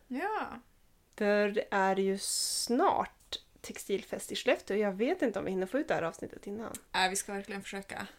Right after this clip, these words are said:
Speaker 2: Ja, vi får se. Det är ju i alla fall, eh, eh, en fantastisk begivelse i Skellefteå. Nu har vi ett lite mindre format på grund av,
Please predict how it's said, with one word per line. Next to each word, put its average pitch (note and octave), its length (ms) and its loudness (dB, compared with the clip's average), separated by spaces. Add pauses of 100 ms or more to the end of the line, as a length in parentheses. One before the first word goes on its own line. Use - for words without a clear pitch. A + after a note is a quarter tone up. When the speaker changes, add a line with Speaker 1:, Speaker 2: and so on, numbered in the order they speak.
Speaker 2:
Ja, F3+ 340 4
vi G3+ 140 4
får G#3 100 -2
se. - 280 4
Det G#3 180 6
är F#3 220 6
ju F3+ 60 0
i E3 60 4
alla E3+ 200 2
fall, F3 520 -4
eh, D#3+ 180 0 (1000)
eh, E3+ 400 -4 (280)
en F3 400 -2
fantastisk - 960 -2
begivelse F#3+ 640 2
i F#3 40 4
Skellefteå. F#3 380 2
Nu G3+ 80 4
har G#3+ 180 4
vi F#3 80 2
ett F3+ 80 0
lite F3+ 380 0
mindre F3+ 360 0
format - 840 -4 (260)
på - 120 -8
grund F3+ 300 -4
av, F#3 260 -4